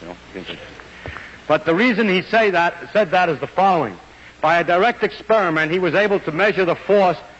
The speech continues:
and the two masses and the distance and thus determine the gravitational constant.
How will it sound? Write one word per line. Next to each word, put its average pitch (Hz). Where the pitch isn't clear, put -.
and 208
the 202
two 208
masses 160
and 214
the 208
distance 151
and 123
thus 180
determine 151
the 127
gravitational 143
constant. -